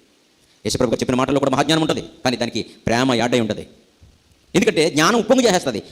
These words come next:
ఉప్పొంగుతున్నటువంటి జ్ఞానాన్ని అణిచిపెట్టాలంటే ప్రేమ ఉండాలి. అంతే కదమ్మా? ప్రేమ ఉండాలి. స్టవ్కి రెగ్యులేటర్ ఉంటుందా? స్టవ్కి రెగ్యులేటర్ ఉంటుందా? కుండ పైన పెట్టి మర్చిపోయి అనుకోండి, పొంగిపోతా ఉంటుంది. అప్పుడు ఏం చేయాలి?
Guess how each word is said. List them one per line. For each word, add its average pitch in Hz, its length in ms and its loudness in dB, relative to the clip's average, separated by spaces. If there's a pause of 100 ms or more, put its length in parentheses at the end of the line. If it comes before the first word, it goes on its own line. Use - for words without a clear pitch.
(120)
ఉప్పొంగుతున్నటువంటి 262 600 4
జ్ఞానాన్ని 240 320 2
అణిచిపెట్టాలంటే 214 480 2
ప్రేమ 143 220 -2
ఉండాలి. 110 440 -2 (1120)
అంతే 107 100 -2
కదమ్మా? 180 180 2 (160)
ప్రేమ 120 160 0
ఉండాలి. 95 240 -6
స్టవ్కి 160 260 0
రెగ్యులేటర్ 170 260 -2
ఉంటుందా? 185 160 -2 (680)
స్టవ్కి - 260 0
రెగ్యులేటర్ 165 520 -2
ఉంటుందా? 180 160 -2
కుండ - 380 -4
పైన - 160 4
పెట్టి 185 140 0
మర్చిపోయి 180 200 0
అనుకోండి, 190 200 2
పొంగిపోతా 202 300 2
ఉంటుంది. 208 220 0
అప్పుడు 165 340 -2
ఏం 214 60 4
చేయాలి? 220 300 2